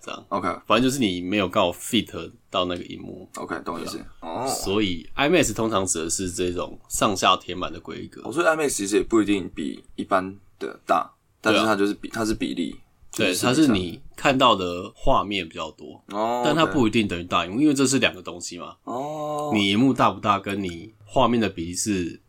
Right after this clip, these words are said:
Speaker 2: 理解，理解。
Speaker 1: 四比三还是十六比九，这是两回事。但很多人就说：“哇，这个是I M A X厅，那它一定很大。”没有，
Speaker 2: 哎，这
Speaker 1: 小厅它也可以做成
Speaker 2: 没有，我跟你讲，
Speaker 1: I M A X啊。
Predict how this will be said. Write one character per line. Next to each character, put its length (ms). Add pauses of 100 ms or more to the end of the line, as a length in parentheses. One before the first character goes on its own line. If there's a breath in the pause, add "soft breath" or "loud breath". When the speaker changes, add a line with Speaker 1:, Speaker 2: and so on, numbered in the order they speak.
(140)
Speaker 2:
理 120
解， 140
理 140
解。 240
Speaker 1:
四 240
比 100
三 160
还 140
是 80
十 60
六 60
比 140
九， 140
这 100
是 80
两 180
回 200
事。 200
但 160
很 120
多 100
人 80
就 100
说 300
：“哇， 380
这 100
个 80
是 100
I 120
M 80
A 80
X 100
厅， 160
那 140
它 200
一 40
定 100
很 140
大。” 260
没 80
有， 100
Speaker 2:
哎， 120
这 100
Speaker 1:
小 160
厅 220
它 120
也 60
可 60
以 40
做 140
成 100
Speaker 2:
没 80
有， 60
我 0
跟 100
你 40
讲， 160
Speaker 1:
I 20
M 40
A 40
X 60
啊。 80